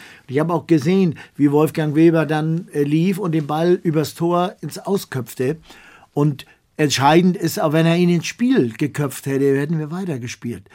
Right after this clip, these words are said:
Jetzt hat er ihn aber sicherheitshalber übers Tor eben ins Aus. Und Dienst hatte ja auch Eckball gepfiffen.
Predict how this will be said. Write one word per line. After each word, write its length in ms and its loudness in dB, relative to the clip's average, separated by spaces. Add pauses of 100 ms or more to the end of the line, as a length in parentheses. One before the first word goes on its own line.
(220)
Jetzt 160 -2
hat 120 2
er 80 2
ihn 180 2
aber 400 4
sicherheitshalber 1120 0
übers 340 2
Tor 360 0
eben 260 2
ins 160 -8
Aus. 400 -2 (480)
Und 280 0 (140)
Dienst 500 4
hatte 220 4
ja 300 0
auch 260 -6
Eckball 460 -4
gepfiffen. 640 -2